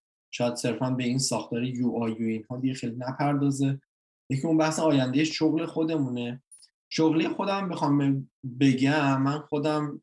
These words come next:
راستشو بگم مثلاً با توجه به حالا رقابت شدیدی که کلاً وجود داره،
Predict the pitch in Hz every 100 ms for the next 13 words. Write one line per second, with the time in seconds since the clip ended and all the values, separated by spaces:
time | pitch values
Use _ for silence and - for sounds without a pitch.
0 | - 120 - - 139 123 120 139 131 123
1 | 120 113 127 131 127 113 107 117 123 120
2 | 113 123 - 127 120 113 123 123 127 147
3 | 123 120 147 143 139 123 117 113 113 117
4 | 117 120 120 147